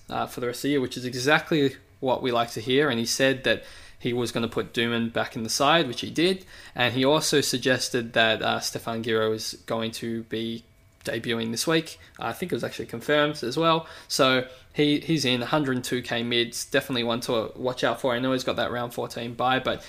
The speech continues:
he is killing it in the W A F L. So, um, I would have high, high hopes for,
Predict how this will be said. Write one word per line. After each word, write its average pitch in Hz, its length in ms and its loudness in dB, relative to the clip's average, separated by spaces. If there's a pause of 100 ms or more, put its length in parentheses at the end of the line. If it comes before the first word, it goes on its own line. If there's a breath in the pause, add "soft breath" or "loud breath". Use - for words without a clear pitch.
he 131 160 0
is 123 360 0
killing 135 460 0
it 110 200 -2
in 120 420 -6
the 120 260 -2 (240)
W 120 280 -4
A 117 80 0
F 131 180 -2
L. 139 180 4
So, 113 320 0 (320 loud breath)
um, 113 380 0
I 117 120 0
would 113 160 -4
have 120 280 -4 (380)
high, 139 340 4
high 151 400 2
hopes 123 320 -4
for, 123 340 -2